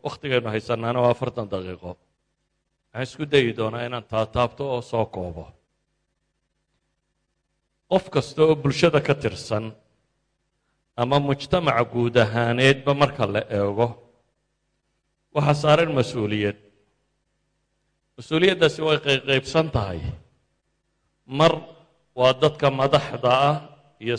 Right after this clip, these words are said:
salaatiinta iyo culammada iyo aqoon-yahanka, dadka mufakiriinta, asxaabu thaqaafa. Waa leadership-ka bulshada, dadka hoggaaminaya. Ama maamul ha ku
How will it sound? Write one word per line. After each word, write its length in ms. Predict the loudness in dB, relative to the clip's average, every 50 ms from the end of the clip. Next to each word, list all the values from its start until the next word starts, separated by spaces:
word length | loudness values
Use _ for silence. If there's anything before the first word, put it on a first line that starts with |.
| -4 -4
salaatiinta 840 | -2 2 4 4 2 2 0 0 0 0 0 0 -4 -2 0 2 4 4 2 0 -2 -6 -6 -10 -16 -20 -20 _ -6
iyo 260 | 0 2 2 4 4 2 0 -2 -4 -6 -10 -16 _ _ _ _ _ _ _ _ _ _ _ _ _ -6
culammada 440 | -4 -2 -2 2 4 4 4 4 4
iyo 160 | 2 4 2 2 0 -2
aqoon-yahanka, 840 | -2 2 4 4 4 6 4 2 2 2 0 -2 -4 -4 -2 0 0 0 0 -2
dadka 240 | -4 -6 -4 -4 -4
mufakiriinta, 1120 | -6 -6 -6 -6 -6 -6 -6 -6 -8 -6 -6 -6 -6 -6 -2 2 4 4 4 4 2 0
asxaabu 480 | -4 -12 -18 -4 -2 -2 -2 -2 -4 -8 -6 -6
thaqaafa. 580 | -6 -6 -4 0 2 2 2 2 0 -2 -4 -4 -4 -6 -12 _ _ _ _ _ _ _ _ _ _ _ _ _ _ 0
Waa 180 | 2 2 2 0
leadership-ka 640 | -2 -6 -2 0 0 0 0 -2 -4 -4 0 0 0
bulshada, 500 | 0 0 -4 -6 -2 0 0 0 0 -4 -8 -10 -16 _ _ _ _ _ _ _ _ _
dadka 260 | 2 2 2 2 2 2
hoggaaminaya. 840 | 2 2 2 4 4 4 4 2 0 -2 -2 -4 -4 -4 -6 -8 -10 -14 _ _ _ _ _ _ _ _ _ _ _ _ _ _ _ _ _ _ _ _
Ama 240 | -6 -6 -4 -4 -4
maamul 460 | 0 2 4 4 4 4 4 4 4
ha 80 | 4 4
ku 160 | 4 4 4